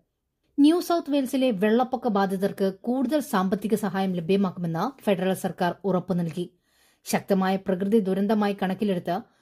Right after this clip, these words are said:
കൂടുതൽ ധനസഹായം നൽകുമെന്ന് ഫെഡറൽ എമർജൻസി സർവീസസ് മന്ത്രി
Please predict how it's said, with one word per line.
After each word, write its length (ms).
കൂടുതൽ 420
ധനസഹായം 640
നൽകുമെന്ന് 720
ഫെഡറൽ 360
എമർജൻസി 540
സർവീസസ് 600
മന്ത്രി 280